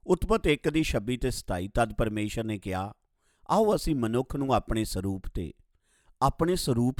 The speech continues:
ਤੇ ਬਣਾਈਏ, ਆਪਣੇ ਵਰਗਾ ਬਣਾਈਏ। ਉਹ ਸਮੁੰਦਰ ਦੀਆਂ ਮੱਛੀਆਂ, ਆਕਾਸ਼ ਦੇ ਪੰਛੀਆਂ, ਡੰਗਰਾਂ ਅਤੇ ਸਭਨਾਂ ਦੇ ਉੱਤੇ ਅਧਿਕਾਰ ਰੱਖੇ,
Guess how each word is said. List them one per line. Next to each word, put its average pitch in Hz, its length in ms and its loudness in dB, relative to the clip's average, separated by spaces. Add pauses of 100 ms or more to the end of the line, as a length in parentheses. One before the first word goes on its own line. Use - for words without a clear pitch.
ਤੇ 208 80 6
ਬਣਾਈਏ, 135 540 -2 (560)
ਆਪਣੇ 160 340 2
ਵਰਗਾ 135 360 4
ਬਣਾਈਏ। 175 380 -2
ਉਹ 147 100 0
ਸਮੁੰਦਰ 123 500 -2
ਦੀਆਂ 139 260 -4
ਮੱਛੀਆਂ, 104 560 -8 (540)
ਆਕਾਸ਼ 143 500 4
ਦੇ 139 140 0
ਪੰਛੀਆਂ, 123 560 -2
ਡੰਗਰਾਂ 107 640 -2 (640)
ਅਤੇ 190 240 0
ਸਭਨਾਂ 208 800 0
ਦੇ 160 140 0
ਉੱਤੇ 151 320 0
ਅਧਿਕਾਰ 139 500 -2
ਰੱਖੇ, 73 360 -8